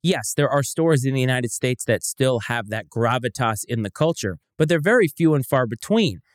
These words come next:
And as a matter of fact, you think about the Unions and the Undefeateds, whenever they do their sneaker releases, more of them get released online than they do in a store.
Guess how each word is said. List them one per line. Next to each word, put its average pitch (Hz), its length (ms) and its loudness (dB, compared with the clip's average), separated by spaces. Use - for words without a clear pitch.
And 143 140 2
as - 100 -4
a 127 60 -4
matter 143 300 0
of 123 100 -2
fact, 185 320 -2
you 135 120 0
think 156 160 -2
about 123 260 0
the 123 120 -2
Unions 147 420 2
and 123 120 0
the 123 100 0
Undefeateds, 127 720 0
whenever 139 380 0
they 143 180 2
do 139 260 2
their 143 200 2
sneaker 160 340 -2
releases, 147 580 0
more 170 220 6
of 165 120 -4
them 156 140 4
get 143 200 0
released 131 320 2
online 131 480 0
than 117 140 0
they 123 100 2
do 123 260 2
in 117 120 0
a 113 80 -2
store. - 440 -2